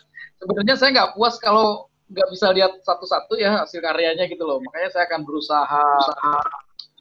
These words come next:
eh, melihat setiap orang, setiap kawan yang memang sedang belajar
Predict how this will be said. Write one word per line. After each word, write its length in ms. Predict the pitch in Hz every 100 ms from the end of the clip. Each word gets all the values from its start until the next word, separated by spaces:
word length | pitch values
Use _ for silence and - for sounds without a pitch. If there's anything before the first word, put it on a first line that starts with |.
| -
eh, 600 | 143 143 139 139 135 131 - _
melihat 480 | 170 180 170 180 -
setiap 480 | - - 170 156 151 _ _ _ _ -
orang, 400 | 156 143 151 156
setiap 260 | - 156
kawan 380 | 151 151 156 175
yang 240 | 160 151 147
memang 320 | 147 160 151
sedang 240 | 156 139
belajar 400 | 135 135 143 151